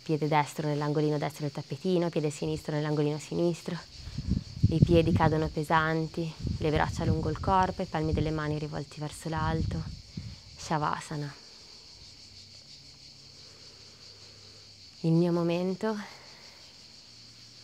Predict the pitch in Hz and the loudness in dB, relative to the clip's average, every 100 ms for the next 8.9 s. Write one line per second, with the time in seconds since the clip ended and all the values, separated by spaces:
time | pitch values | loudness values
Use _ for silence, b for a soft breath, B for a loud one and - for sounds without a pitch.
0 | - - - - - - - - - - | -20 -20 -20 -20 -20 -20 -20 -20 -20 -20
1 | - - - - - - 165 180 175 180 | -20 -20 -16 -14 -10 -8 -2 0 2 2
2 | 180 - 160 156 156 156 156 - - - | 0 0 -2 -2 -2 -2 -6 -8 -18 -20
3 | - - B B B B - 160 151 151 | -20 -20 B B B B -2 0 2 2
4 | 156 147 147 - - - - - - - | 0 -2 -4 -6 -14 -16 -18 -18 -18 -14
5 | - - - - - - - - - 160 | -6 -6 -6 -10 -12 -12 -18 -18 -12 -10
6 | - 180 - 190 190 185 175 - 180 170 | -8 -6 0 0 0 -4 -8 -4 0 0
7 | 170 160 156 - 165 160 160 156 156 - | 0 -4 -6 -6 -4 -2 0 -2 -4 -6
8 | 156 151 147 151 - 160 - 175 156 | -6 -4 -6 -12 -10 -10 -10 -10 -12